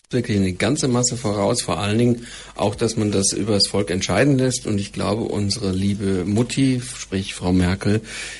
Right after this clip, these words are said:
ist da irgendwie nicht so weit, weil sie ist selber ja keine richtige Mutti, weil sie keine Kinder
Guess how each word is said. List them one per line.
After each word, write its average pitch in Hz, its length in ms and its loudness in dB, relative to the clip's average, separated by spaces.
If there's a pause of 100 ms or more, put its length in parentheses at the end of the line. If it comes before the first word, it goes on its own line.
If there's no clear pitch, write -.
(140)
ist - 280 2
da 101 100 6
irgendwie 104 340 2
nicht 110 180 2
so 107 100 0
weit, 95 240 2
weil 101 140 2
sie 107 100 0
ist - 300 0
selber 101 360 2
ja 92 120 0
keine 90 260 2
richtige 110 380 0
Mutti, 95 320 -2
weil 98 120 0
sie 104 120 -6
keine 104 260 2
Kinder 113 400 2